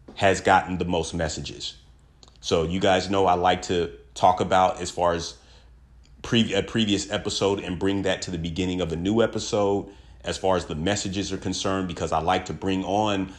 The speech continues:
my audience's comments to engage them. You know, so, but with that said, I now bring to you guys no fap in this episode,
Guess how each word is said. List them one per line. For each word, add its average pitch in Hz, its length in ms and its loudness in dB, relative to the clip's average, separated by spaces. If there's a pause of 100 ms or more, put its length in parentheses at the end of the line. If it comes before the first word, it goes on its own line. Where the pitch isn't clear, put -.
(120)
my 92 100 0
audience's 92 800 2
comments 90 800 -2 (320)
to 92 520 0 (520)
engage 107 500 2
them. - 240 -6 (1400)
You 85 60 -6
know, 85 80 -4
so, 87 520 0 (440)
but 95 120 2
with 98 120 4
that 147 180 6
said, 110 460 6 (1300)
I 95 100 2
now 110 200 6
bring 107 320 0
to - 140 -4
you 98 160 -2
guys 92 580 2 (1120)
no 101 280 4
fap 82 440 -2 (600)
in 92 180 -2
this 92 280 0
episode, 80 640 -4